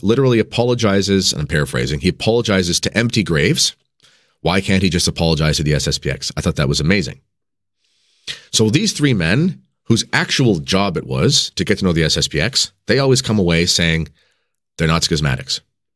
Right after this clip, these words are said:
Cardinal Burke definitely is an esteemed canonist in the church, and, and obviously it seems like a very holy man. People have told me that. I've never met him. He believes the S S P X has some sort of schismatic mentality to it.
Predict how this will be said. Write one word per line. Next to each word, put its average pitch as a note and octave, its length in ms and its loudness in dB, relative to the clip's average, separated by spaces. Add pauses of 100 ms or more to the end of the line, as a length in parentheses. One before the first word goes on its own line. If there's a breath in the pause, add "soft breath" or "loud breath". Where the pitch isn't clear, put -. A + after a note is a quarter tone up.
(1400)
Cardinal C3 240 0
Burke G2+ 340 -2 (540)
definitely A2+ 400 2
is F#2 120 2
an E2 60 0
esteemed F2 640 0
canonist F2 380 2
in D2+ 80 -2
the C2+ 60 -2
church, D3 340 0
and, B1 180 -10
and C3 120 -4
obviously C#2 360 0
it C2 120 -4
seems D#2+ 140 0
like D2+ 120 -4
a D2 40 -6
very E2+ 160 0
holy D#2+ 240 0
man. F2+ 260 0
People C#2 260 -4
have C2 60 -8
told F#2 140 0
me G2 60 4
that. D2+ 80 0
I've C#2+ 100 -4
never D2 160 -2
met E2+ 160 0
him. C3 140 0 (1500 soft breath)
He G#2 140 2
believes G#2 280 4
the F#2+ 80 2
S G2 140 0
S G2 80 0
P F#2+ 140 2
X F2+ 160 0
has F#2+ 160 2
some F#2 160 2
sort F2+ 160 2
of E2+ 100 0
schismatic E2+ 640 0
mentality D2 440 0
to B1+ 160 -4
it. - 120 -10